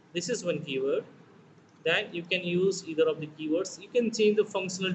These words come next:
to anything and the basis set to anything. Okay, if you go to the, you know, Gaussian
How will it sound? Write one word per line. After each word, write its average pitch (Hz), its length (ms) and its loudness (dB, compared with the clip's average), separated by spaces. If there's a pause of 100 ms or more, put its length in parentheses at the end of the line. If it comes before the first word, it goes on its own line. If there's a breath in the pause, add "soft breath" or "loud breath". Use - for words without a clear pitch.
to 170 160 0
anything 190 380 -2
and 170 80 -4
the 160 80 2
basis 151 300 -4
set 160 220 -6
to 151 100 -10
anything. 127 360 -10 (500)
Okay, 156 240 2 (140)
if 190 100 -8
you 202 80 0
go 180 300 6
to 208 60 4
the, 180 500 -2 (140)
you 151 100 -8
know, 220 200 -2 (3000)
Gaussian 185 540 2